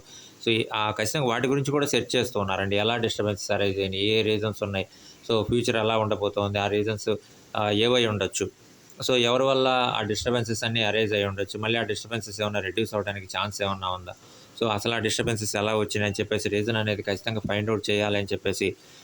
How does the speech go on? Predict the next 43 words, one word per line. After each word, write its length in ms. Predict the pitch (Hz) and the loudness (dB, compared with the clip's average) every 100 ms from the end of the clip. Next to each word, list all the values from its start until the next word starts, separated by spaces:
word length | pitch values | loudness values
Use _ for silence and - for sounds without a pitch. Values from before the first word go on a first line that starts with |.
| - | -4
so, 60 | 110 | -2
ఒక 100 | 98 | 0
ఆలోచనకైతే 640 | 98 110 113 117 113 110 | 0 2 2 0 0 2
వస్తూ 320 | 101 95 117 107 | 0 0 0 0
ఉన్నారండి. 440 | 104 104 113 156 - - - - - - - - - - | 2 0 0 -2 -6 -20 -20 -20 -20 -20 -20 -20 -8 -2
So, 60 | |
దాంతోపాటు 600 | 143 135 151 160 151 139 | 0 2 2 2 2 2
ఇంకా 220 | 131 120 123 | 2 2 2
సోల్ 260 | 113 120 | 2 2
సెర్చ్ 240 | 120 113 - | 0 -4 -2
కూడా 160 | 120 120 | -2 0
చేసుకుంటూ 380 | 110 - 107 110 | 0 0 0 2
ఉన్నారు. 240 | 107 104 | 2 0
తనకు 240 | 117 120 | -2 -2
తను 180 | 113 117 | 0 0
ఆలోచిస్తూ 520 | 110 110 104 101 110 | 0 0 0 -2 0
ఉన్నారు. 280 | 104 104 98 101 - - - | 0 0 -2 -6 -14 -20 -4
So, 100 | 117 | -2
తనకు 260 | 113 117 117 | 0 0 0
తను 220 | 120 117 | 0 2
ఒక, 200 | 113 107 110 104 - - 107 | 2 0 -2 -4 -10 -6 -2
ఆ, 180 | 101 | 0
మ-, 200 | 98 101 | 0 -2
ప్రశాంతమైనటువంటి, 1200 | 101 104 101 127 127 127 117 110 113 107 110 104 - | -2 -2 -2 -2 0 2 0 0 0 2 2 2 0
ఆ, 340 | 98 98 95 92 - 113 | -2 0 0 -2 -6 -4
మనసుతోటి 460 | 110 110 120 113 | -2 -2 -2 0
ఆలోచిస్తూ 520 | 110 113 117 104 120 | 0 0 0 -2 0
ఉన్నారు. 500 | 113 107 104 104 107 - | 0 0 0 0 0 0
So, 160 | 107 101 - - - | -2 -2 -6 -20 -4
రీయూనియన్‌కి 460 | 113 117 117 110 101 | 2 2 2 0 0
ముందు 240 | 113 120 | 0 2
ఎలా 160 | 123 117 | 2 0
ఉంటుంది, 360 | 107 101 104 | 0 0 0
రీయూనియన్ 460 | 104 104 107 104 101 | 0 2 0 0 0
అయిన 160 | 101 107 | 0 0
తర్వాత 340 | - 107 101 | 0 0 0
ఎలా 180 | 104 101 | 0 0
ఉంటుంది, 340 | 98 98 101 | -2 -2 -2
సిచ్యువేషన్స్ 520 | 101 - 107 104 101 | -4 -2 -2 -2 -4
అనేవి 200 | 107 101 | 0 2
ఎలా 200 | 95 104 | 2 2
ఎఫెక్ట్ 300 | 101 104 - | 0 -2 0
చేయడానికి, 480 | 104 101 101 - 202 | 0 0 -2 0 -2